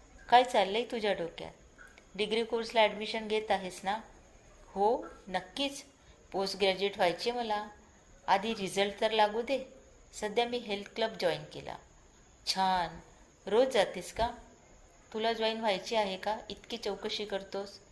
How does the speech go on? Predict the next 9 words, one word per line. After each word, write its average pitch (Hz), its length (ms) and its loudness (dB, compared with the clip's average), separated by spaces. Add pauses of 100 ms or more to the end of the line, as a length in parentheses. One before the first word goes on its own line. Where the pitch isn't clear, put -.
(340)
"नाही 185 300 2
गं, 185 220 -2 (560)
तुझ्या 226 220 6
डोक्यात 202 400 0 (280)
जे 214 100 -2
विचित्र 214 480 -4
विचार 208 340 -2
येतात 180 400 -4
ना, 170 240 -6